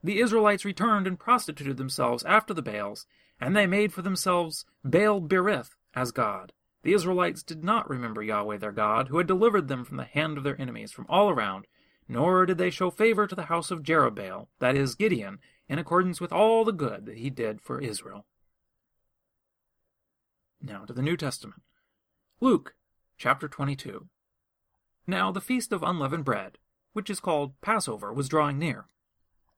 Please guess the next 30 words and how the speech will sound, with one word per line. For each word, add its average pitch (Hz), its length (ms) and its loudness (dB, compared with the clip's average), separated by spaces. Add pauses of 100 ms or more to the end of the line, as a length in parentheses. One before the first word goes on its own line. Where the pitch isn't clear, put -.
(100)
And 202 120 2
the 233 60 6
chief 247 300 0
priests 107 340 -4
and 208 140 0
the 233 60 2
scribes 127 460 2
were 175 100 -6
seeking - 480 -2 (200)
how 185 140 4
they 190 100 0
could 196 140 0
destroy 202 420 2
him, 104 220 -6 (440)
because 175 360 0
they 147 100 0
were 151 160 0
afraid 131 300 -6
of - 60 -8
the 135 80 -8
people. 208 400 -4 (880)
And 190 120 -2
Satan 156 440 -4
entered 170 320 -6
into 165 180 -4
Judas, 143 560 -2
the - 80 -14
one 151 240 -4
called 151 240 -2
Iscariot, 135 540 -4